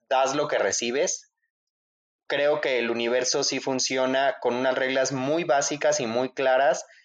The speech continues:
que si tú estás dando amor y estás dando tu mejor esfuerzo, recibes lo mismo.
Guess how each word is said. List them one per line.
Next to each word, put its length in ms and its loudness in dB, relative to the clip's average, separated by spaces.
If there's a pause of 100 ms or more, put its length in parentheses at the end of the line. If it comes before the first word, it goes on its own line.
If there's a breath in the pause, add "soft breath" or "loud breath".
(280 soft breath)
que 140 -2
si 260 -6
tú 140 2
estás 280 2
dando 260 2
amor 340 2
y 80 0
estás 300 0
dando 360 0 (140)
tu 100 -4
mejor 300 0
esfuerzo, 600 0
recibes 520 -2
lo 120 0
mismo. 480 -6